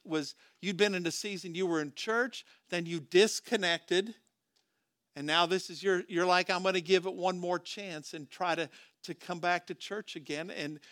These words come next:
and I would just say it's not just about the church. We have a part to play, right? We have a part to play.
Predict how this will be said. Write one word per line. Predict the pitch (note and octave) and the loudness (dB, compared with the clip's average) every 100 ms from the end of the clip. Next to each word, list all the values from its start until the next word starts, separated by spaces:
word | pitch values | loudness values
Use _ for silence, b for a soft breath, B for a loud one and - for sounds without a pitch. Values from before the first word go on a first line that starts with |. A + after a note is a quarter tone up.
| B - | B -4
and | D#3+ | 2
I | F#3+ | 2
would | G#3 | 2
just | F#3+ G3+ - | -2 -6 -2
say | F#3+ F3+ | 0 0
it's | D#3+ - | 0 -4
not | F3+ E3+ | -4 -4
just | E3 - | -12 -12
about | D3+ D3+ D3 | -8 -8 -8
the | - | -14
church. | - - E3 A#2+ - - - _ _ _ _ _ _ _ _ _ _ _ _ _ _ | -14 -14 -16 -18 -18 -18 -18 _ _ _ _ _ _ _ _ _ _ _ _ _ _
We | D3+ F#3+ | -2 -2
have | D3 | -4
a | C3 | -8
part | - C3+ B2 | -6 -8 -8
to | - | -16
play, | _ B2+ G#2+ | _ -16 -14
right? | A#2 C#3 F3+ _ _ _ _ _ _ _ | -12 -10 -12 _ _ _ _ _ _ _
We | C#3+ F#3+ | 2 4
have | F#3 E3+ | 4 0
a | D#3+ | -4
part | - E3 D#3 | 0 0 0
to | D#3+ | -16
play. | - G3 E3 | -2 0 0